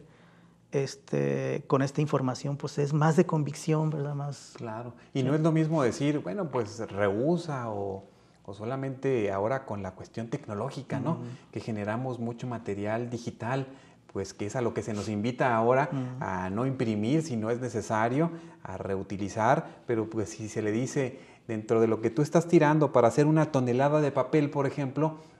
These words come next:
Speaker 2: se tuvieron que, eh, destruir veinte árboles.
Speaker 1: Exactamente.
Speaker 2: Es dis-, es distinto.
Speaker 1: Sí, eh, eh, cuando empezó el boom del uso de las tecnologías de información, de las redes sociales, ¿verdad? Este, cuando se generó la propuesta paperless, o sea, no usar papel,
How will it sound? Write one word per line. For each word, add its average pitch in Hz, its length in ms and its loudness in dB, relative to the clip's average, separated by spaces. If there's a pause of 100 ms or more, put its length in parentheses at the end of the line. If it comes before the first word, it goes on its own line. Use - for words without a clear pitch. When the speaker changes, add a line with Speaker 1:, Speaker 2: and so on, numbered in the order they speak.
Speaker 2:
se 117 140 -6
tuvieron 127 360 2
que, 135 680 0
eh, 101 160 -6
destruir 113 560 -2
veinte 139 340 2
árboles. 175 680 0
Speaker 1:
Exactamente. 147 680 -6 (140)
Speaker 2:
Es 117 120 -4
dis-, 139 260 -10
es 127 200 -2
distinto. 180 460 -6 (320)
Speaker 1:
Sí, 185 340 6
eh, 190 400 8
eh, 175 160 4
cuando 160 300 4
empezó 156 340 4
el 180 100 8
boom 185 320 8
del 165 360 6
uso 170 280 6
de 165 120 8
las 151 160 2
tecnologías 147 400 2
de 170 80 4
información, 143 640 -2
de 151 100 0
las 135 100 0
redes 143 220 -2
sociales, 143 500 -4
¿verdad? 151 240 -2 (640)
Este, 143 920 4
cuando 143 320 0
se 147 440 0
generó 139 240 0
la 165 140 6
propuesta 151 600 2
paperless, 151 880 4
o - 60 -8
sea, 131 160 -8
no 131 180 6
usar 165 360 6
papel, 156 440 4